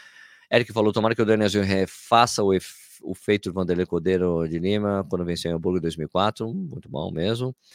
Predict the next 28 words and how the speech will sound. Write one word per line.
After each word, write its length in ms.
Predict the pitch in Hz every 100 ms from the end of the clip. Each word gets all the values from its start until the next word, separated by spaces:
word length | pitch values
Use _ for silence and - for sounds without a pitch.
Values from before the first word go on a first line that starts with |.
| - - - _ _ _
Marcelo, 380 | 107 107 101 90
"Como 200 | 143 143
o 20 |
Kip 180 | - -
fez 200 | 143 139
em 40 |
Berlim, 300 | 139 143 143
às 140 | 143 127
vezes 160 | 127
precisamos 440 | 117 120 - 117 117
de 60 |
um 60 | 117
plano 260 | 113 113 113
B 280 | 92 104
quando 200 | 101 104
o 80 | 98
A 100 | 95
não 160 | 98 95
dá 140 | 98
certo." 540 | 95 - 73 71 - 73
Então, 220 | 76 73
acho 180 | 78 -
que 60 |
ele 80 | 82
fez 200 | - 82
o 60 | 92
certo, 420 | - 107 113 113
mas 520 | 107 101 92 - -